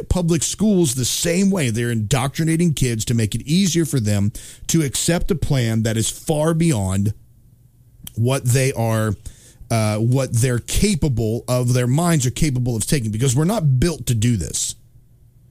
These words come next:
We're not built to be Satanists. We're not built to worship Satan. We're built to worship God. But we are so distracted and we fight against our well-being. We fight because of our rebellious spirits against that.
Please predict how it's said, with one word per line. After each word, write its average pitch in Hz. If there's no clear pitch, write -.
We're 135
not 151
built 151
to 135
be 113
Satanists. 113
We're 127
not 139
built 143
to 131
worship 110
Satan. 110
We're 120
built 139
to 139
worship 120
God. 98
But 127
we 147
are 123
so 180
distracted 180
and 117
we 117
fight 180
against 139
our 123
well-being. 131
We 110
fight 156
because 139
of 117
our 117
rebellious 113
spirits 151
against 139
that. 78